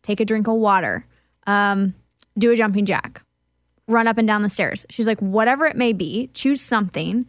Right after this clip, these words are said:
And anytime that person's name comes into your mouth or your head, do that." And so I did. I saw that and I was like, "I'm, I'm gonna try this. I'm gonna see what it's about."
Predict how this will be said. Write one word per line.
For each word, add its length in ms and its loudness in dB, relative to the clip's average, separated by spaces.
And 200 -2
anytime 520 0
that 240 2
person's 480 0
name 500 0
comes 260 0
into 200 2
your 120 0
mouth 460 -2
or 60 0
your 180 2
head, 340 -2
do 240 4
that." 200 -4
And 160 4
so 100 4
I 140 4
did. 240 2
I 100 2
saw 320 4
that 80 2
and 100 0
I 40 0
was 100 -2
like, 100 2
"I'm, 120 2
I'm 100 2
gonna 80 0
try 220 0
this. 140 -2
I'm 60 2
gonna 140 2
see 160 0
what 100 0
it's 100 -8
about." 300 -2